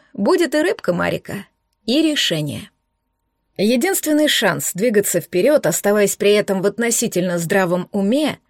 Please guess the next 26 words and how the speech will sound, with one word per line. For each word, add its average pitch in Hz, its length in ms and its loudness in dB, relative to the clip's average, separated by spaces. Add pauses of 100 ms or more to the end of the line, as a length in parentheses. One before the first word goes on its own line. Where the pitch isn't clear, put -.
(300)
это 311 220 0
каждый 269 320 2
день 311 200 4
делать 262 300 2
маленький 220 340 0
шажок — 180 540 -4 (340)
и 233 120 2
ориентироваться 240 760 0
по 190 140 2
обстоятельствам. 156 1000 -4 (600)
Делать, 226 400 4
что - 220 -2
должно, 226 600 -2 (480)
и 269 160 0
будь 403 160 2
что - 240 0
будет. - 560 -10 (640)
Но 247 280 4
плаваю 269 580 2
и 247 60 -2
ем 240 380 2
я, 190 200 0
как 277 240 -4
в - 40 -20
последний 185 560 -2
раз. - 440 -8